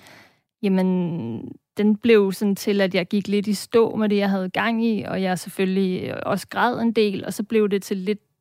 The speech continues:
den måde, jeg åbenbart tit reagerer på alt muligt slags pres på, men altså med hjertebanken og nærmest sådan en, en angstfornemmelse,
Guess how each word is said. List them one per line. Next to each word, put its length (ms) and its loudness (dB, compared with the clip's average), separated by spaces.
den 200 -4
måde, 200 0
jeg 100 0
åbenbart 380 -2
tit 280 -12
reagerer 380 -4
på 120 -6
alt 200 -2
muligt 280 -2
slags 280 -8
pres 300 -8
på, 220 -2
men 180 -2
altså 200 -4
med 140 -2
hjertebanken 720 -2
og 80 0
nærmest 340 -2
sådan 160 -2
en, 180 -4
en 280 -6
angstfornemmelse, 880 -4